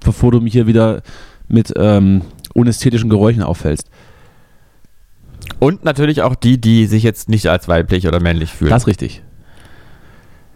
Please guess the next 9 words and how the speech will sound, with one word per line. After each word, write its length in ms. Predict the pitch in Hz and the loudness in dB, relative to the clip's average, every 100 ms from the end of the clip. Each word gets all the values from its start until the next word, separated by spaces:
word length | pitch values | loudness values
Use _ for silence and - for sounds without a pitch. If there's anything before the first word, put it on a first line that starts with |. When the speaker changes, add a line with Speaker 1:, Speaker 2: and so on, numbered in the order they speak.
| _ - _ - | _ -20 _ -2
Speaker 1:
L 160 | 139 | 2
G 100 | 160 | 2
B 160 | 147 160 | 2 2
T 160 | - | 0
Q 240 | 131 - 151 - _ | -2 0 0 -2 _
plus. 840 | - 127 127 113 - - - - - - - - - - - - - - - - - - - - - _ | -2 0 -2 -4 -6 -10 -10 -12 -16 -20 -20 -20 -20 -20 -20 -20 -20 -20 -20 -20 -20 -20 -20 -20 -20 _
Speaker 2:
Mhm. 400 | 98 92 87 185 - _ _ _ - | 2 4 4 2 -2 _ _ _ -6
Speaker 1:
Warte 180 | - 110 | 0 2
mal. 160 | 104 | 2